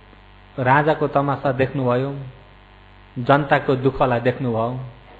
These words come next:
देश अशान्तिमा डुबेको देख्नुभयो।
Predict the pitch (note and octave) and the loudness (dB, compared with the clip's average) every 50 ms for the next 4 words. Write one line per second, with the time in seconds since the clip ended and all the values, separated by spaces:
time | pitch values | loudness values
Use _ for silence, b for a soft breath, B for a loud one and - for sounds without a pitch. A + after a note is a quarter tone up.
0 | - - - - - - - - - - - - - - - B2+ B2 B2 D#3 E3+ | -20 -20 -20 -20 -20 -20 -20 -20 -20 -20 -20 -20 -20 -14 -12 -8 0 2 4 4
1 | D#3+ - - - - - - - - - - - - - - - - - - D3+ | 4 0 -4 -12 -18 -20 -20 -20 -20 -20 -20 -20 -20 -20 -20 -20 -20 -6 0 0
2 | C#3+ C#3+ - E3 D#3 D#3 D#3 D3+ - D#3+ D3+ D3 C#3 C3 B2+ C3+ B2+ C3 B2 A#2+ | 0 2 4 4 4 4 4 2 0 0 2 2 2 2 2 2 2 2 2 2
3 | B2+ A#2+ B2 B2 B2 B2+ A#2+ A2+ G#2+ G#2+ A2+ A2+ | 0 0 0 -2 -4 -4 -6 -6 -6 -6 -8 -10